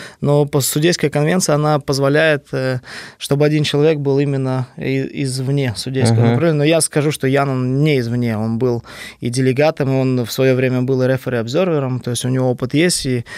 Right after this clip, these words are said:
Speaker 1: что самое главное, что у него есть авторитет. И именно на эту должность должен быть человек, который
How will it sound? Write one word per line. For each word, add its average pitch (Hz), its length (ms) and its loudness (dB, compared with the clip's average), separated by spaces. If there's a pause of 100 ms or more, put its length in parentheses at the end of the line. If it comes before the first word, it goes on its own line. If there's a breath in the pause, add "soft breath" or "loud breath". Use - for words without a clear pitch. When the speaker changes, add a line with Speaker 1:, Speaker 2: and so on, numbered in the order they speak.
(160 loud breath)
Speaker 1:
что - 160 -2
самое 135 340 0
главное, 139 240 2
что 131 200 -6
у 123 40 -2
него 131 420 -2 (360 loud breath)
есть 139 240 2
авторитет. 131 580 0
И 127 140 0
именно 143 200 0
на 131 160 0
эту 131 160 -2
должность 160 520 2
должен 135 280 2
быть 127 120 0
человек, 135 500 0
который 131 560 -2